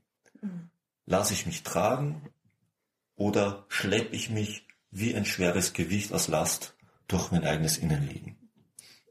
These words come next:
Speaker 1: Die zweite Wechselwirkung, also das, jetzt gehen wir einmal durch, wie
Speaker 2: Ja.
Speaker 1: ich mit mir, äh, selbst mit Kräften umgehe,
Speaker 2: Genau, richtig.
Speaker 1: inner-, innerhalb
Speaker 2: Ja.
Speaker 1: mir.
Speaker 2: Die zweite Wechselwirkung, wenn ich, wenn
Speaker 1: Schwache
Speaker 2: ich, wenn ich,
Speaker 1: Wechselwirkung.
Speaker 2: wenn ich, wenn ich mit,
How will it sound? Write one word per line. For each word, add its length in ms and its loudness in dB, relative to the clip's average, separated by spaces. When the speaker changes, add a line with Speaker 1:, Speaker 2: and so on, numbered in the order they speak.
Speaker 1:
Die 260 4
zweite 480 8
Wechselwirkung, 720 6
also 180 2
das, 300 6
jetzt 260 8
gehen 160 8
wir 120 8
einmal 260 8
durch, 460 6
wie 40 2
Speaker 2:
Ja. 100 6
Speaker 1:
ich 100 0
mit 200 4
mir, 100 6
äh, 240 8
selbst 580 2
mit 220 2
Kräften 340 2
umgehe, 260 0
Speaker 2:
Genau, 180 6
richtig. 200 8
Speaker 1:
inner-, 260 6
innerhalb 800 4
Speaker 2:
Ja. 60 -2
Speaker 1:
mir. 140 2
Speaker 2:
Die 80 0
zweite 400 4
Wechselwirkung, 560 -2
wenn 180 2
ich, 140 -2
wenn 80 2
Speaker 1:
Schwache 280 6
Speaker 2:
ich, 40 -4
wenn 120 8
ich, 180 2
Speaker 1:
Wechselwirkung. 340 2
Speaker 2:
wenn 140 2
ich, 400 0
wenn 240 4
ich 300 0
mit, 320 2